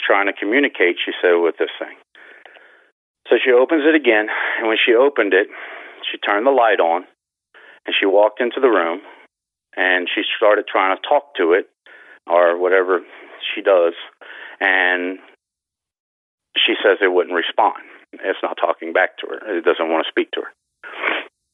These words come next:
And she says she can sense it's a younger person. I was like, "Okay." She says, "It's like a twenty-two-year-old, maybe twenty-three-year-old boy, man." Like, "Okay."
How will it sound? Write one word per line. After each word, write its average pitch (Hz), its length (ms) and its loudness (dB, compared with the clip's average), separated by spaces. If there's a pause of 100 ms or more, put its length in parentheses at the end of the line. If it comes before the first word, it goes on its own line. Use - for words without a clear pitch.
(400)
And 92 240 -2
she 98 220 -2
says 95 180 4
she 104 160 -2
can 82 220 -4 (120)
sense 110 240 2
it's 90 180 -2
a 87 80 4
younger 87 320 -2
person. - 380 -2 (520)
I 82 100 -4
was 78 100 -6
like, 82 240 0 (160)
"Okay." 90 480 0
She 98 100 -14
says, 87 240 2 (580)
"It's - 180 -6
like 90 140 2
a 85 40 -4
twenty-two-year-old, 82 800 0 (360)
maybe 85 180 -6
twenty-three-year-old 82 640 0
boy, 90 220 4 (520)
man." 87 320 -6 (960)
Like, 82 180 0
"Okay." 90 420 2